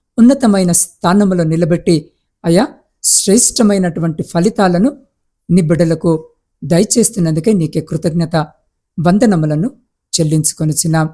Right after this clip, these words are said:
ఉద్యోగాలు లేక కన్నీటితో మీ వైపు చూస్తున్న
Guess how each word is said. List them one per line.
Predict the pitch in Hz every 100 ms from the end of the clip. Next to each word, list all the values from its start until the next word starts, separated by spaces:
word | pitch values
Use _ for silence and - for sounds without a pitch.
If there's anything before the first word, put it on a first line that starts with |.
| _ _ _ _ -
ఉద్యోగాలు | 156 170 160 165 156 156
లేక | 175 202 190 - _ _ _ _
కన్నీటితో | 190 185 226 240 - 208 220
మీ |
వైపు | 165 160 - 196
చూస్తున్న | 180 - - 165